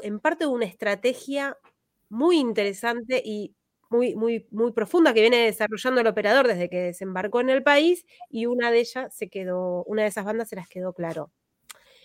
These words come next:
Y traigo esto de Guatemala porque es muy interesante la apuesta que hicieron ellos. El setenta y cinco por ciento del dinero recaudado, que son cuarenta y nueve millones de dólares,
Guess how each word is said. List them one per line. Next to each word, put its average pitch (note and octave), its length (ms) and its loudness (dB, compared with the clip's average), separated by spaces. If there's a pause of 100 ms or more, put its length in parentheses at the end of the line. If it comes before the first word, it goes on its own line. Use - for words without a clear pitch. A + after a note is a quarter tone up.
(380)
Y B3+ 240 -2 (200)
traigo F4 360 6
esto D4+ 500 4
de A3 180 2
Guatemala B3+ 520 4
porque B3 220 0
es B3 100 -2
muy D4 200 4
interesante C#4+ 580 2
la A#3 80 2
apuesta C#4+ 320 0
que G#3+ 100 2
hicieron B3 420 4
ellos. F3+ 560 0 (580)
El B3 140 8
setenta B3+ 440 4
y B3 80 -2
cinco D#4+ 380 0
por B3 160 0
ciento G3+ 420 -4
del F#3 180 -4
dinero A#3+ 320 4
recaudado, A3+ 560 2
que A3+ 100 2
son A3+ 380 0
cuarenta F#3+ 320 -2
y G#3 40 0
nueve A#3+ 180 4
millones A#3 320 -2
de G#3+ 100 0
dólares, C4 680 0